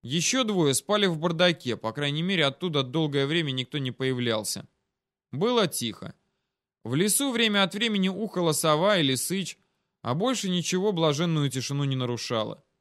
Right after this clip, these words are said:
Леха с Большим подтянулись к нам на Н П, а следом за ними и Сергеич с Машей. «Ну, Серый, что предлагаешь?» прошептал Сергеич. «Ничего сложного», также прошептал я в ответ. «Смена у них будет в три часа, значит, атакуем в два.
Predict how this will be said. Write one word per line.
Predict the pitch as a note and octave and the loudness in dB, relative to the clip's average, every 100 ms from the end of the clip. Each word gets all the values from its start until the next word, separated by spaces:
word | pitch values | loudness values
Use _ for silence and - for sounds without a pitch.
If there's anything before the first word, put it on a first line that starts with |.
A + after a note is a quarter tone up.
| _ _ _ _ | _ _ _ _
Леха | A#2+ F3 B3 A#3 | 0 2 4 2
с | F3+ | 2
Большим | F#3 E3+ G#3+ F#3 | 2 2 0 -2
подтянулись | E3 - F3 G#3+ E3+ | -4 -2 -2 0 -4
к | - | -2
нам | E3 F3 | -2 0
на | D#3 | 0
Н | D3 C#3 | 0 -2
П, | B2 A2+ A2 | -2 0 0
а | |
следом | A2+ F#3 D#3+ C3 | -2 -4 -2 0
за | C3+ | 0
ними | D3+ D3+ | 0 -2
и | C3+ | -2
Сергеич | D3 C3 A#2+ A2+ G2 | -2 -4 -2 -4 -4
с | - | -6
Машей. | A2+ G#2+ - F#2+ - _ _ _ _ _ _ _ | -6 -6 -6 -10 -12 _ _ _ _ _ _ _
«Ну, | A#2+ C#3 G3 | -4 0 0
Серый, | - G#3 F3 | 0 2 2
что | C3+ F3 E3+ | 2 -2 -4
предлагаешь?» | F#3 F#3+ G3 F3 B2 | -2 0 2 2 0
прошептал | - A#2 B2 - A#2 | -6 -10 -10 -4 -4
Сергеич. | - A2+ A2+ G#2+ F#2+ - _ _ _ _ | -2 -6 -2 -4 -4 -16 _ _ _ _
«Ничего | A#2 C3+ C#3 F#3+ F#3+ | -6 -4 -2 -2 -2
сложного», | E3+ G3 C3 A#2+ A#2 | -2 -2 -2 -2 -4
также | C3 A2+ A2+ | -4 -6 -8
прошептал | A#2+ - - D#3 B2 | -8 -10 -6 -4 -2
я | A#2 | -2
в | |
ответ. | B2 B2 G#2+ - _ _ _ _ _ - | -2 -4 -10 -10 _ _ _ _ _ -10
«Смена | E3+ G#3+ G3 | -2 0 0
у | |
них | D#3+ C#3+ | 0 -2
будет | B2+ B2+ A2 | -4 -6 -6
в | - | -8
три | D#3 E3+ | -8 -6
часа, | - - A#2+ | -4 -2 -2
значит, | A2+ C3+ - | -4 -8 -10
атакуем | C#3 C#3 C3+ E3+ C#3 | -6 -6 -4 -4 -4
в | G#2+ | -6
два. | A#2 A#2 G2+ | -4 -2 -4